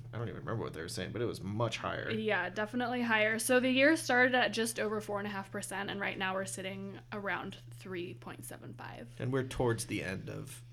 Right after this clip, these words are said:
Speaker 1: twenty nineteen right now.
Speaker 2: Mm-hmm. Yeah, so it's interesting that the predictions were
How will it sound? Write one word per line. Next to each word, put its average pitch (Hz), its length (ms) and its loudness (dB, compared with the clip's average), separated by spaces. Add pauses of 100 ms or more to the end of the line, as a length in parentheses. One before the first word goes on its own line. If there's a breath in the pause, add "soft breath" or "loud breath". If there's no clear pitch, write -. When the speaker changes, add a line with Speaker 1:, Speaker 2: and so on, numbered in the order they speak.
(100)
Speaker 1:
twenty - 180 -4
nineteen - 500 -8
right - 140 -10
now. - 200 -10 (220)
Speaker 2:
Mm-hmm. 208 320 -2 (540)
Yeah, 220 300 -2
so 233 460 2 (500)
it's 240 160 -4
interesting 254 580 2
that 214 280 4 (280)
the 226 100 -4
predictions 202 600 -6
were 196 240 -8